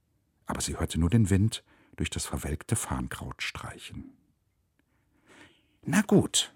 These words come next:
murmelte sie, „dann wollen wir doch mal sehen, was die anderen dazu sagen, dass ich recht hatte. Von wegen, der Winter kommt diesmal spät.“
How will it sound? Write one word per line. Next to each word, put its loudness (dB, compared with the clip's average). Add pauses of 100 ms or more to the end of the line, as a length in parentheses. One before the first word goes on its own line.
murmelte -8
sie, -8 (720)
„dann 0
wollen 6
wir 6
doch -2
mal -4
sehen, 4
was 2
die -4
anderen 4
dazu 0
sagen, 0 (240)
dass 0
ich 0
recht 4
hatte. -6 (540)
Von -2
wegen, 4 (260)
der 4
Winter 6
kommt -2
diesmal 0
spät.“ -2